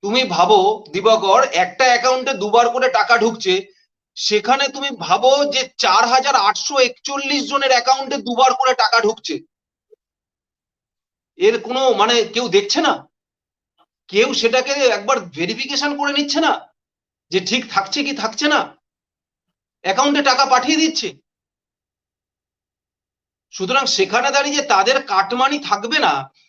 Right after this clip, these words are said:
বা ওপরের স্তরের কেউ যারা আছেন তারা যে এর মধ্যে যুক্ত নেই,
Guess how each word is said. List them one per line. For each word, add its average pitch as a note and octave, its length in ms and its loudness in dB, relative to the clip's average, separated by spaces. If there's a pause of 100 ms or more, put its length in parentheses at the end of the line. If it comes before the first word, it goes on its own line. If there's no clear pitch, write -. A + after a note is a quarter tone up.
(160)
বা D#3 100 0
ওপরের A#3 500 2
স্তরের C#4 440 2
কেউ C4+ 200 0
যারা B3+ 200 6
আছেন C#4+ 480 2
তারা A#3 240 4
যে B3+ 100 -2
এর C4 140 0
মধ্যে C#4 200 -8
যুক্ত A#3+ 340 -10
নেই, A#3+ 340 0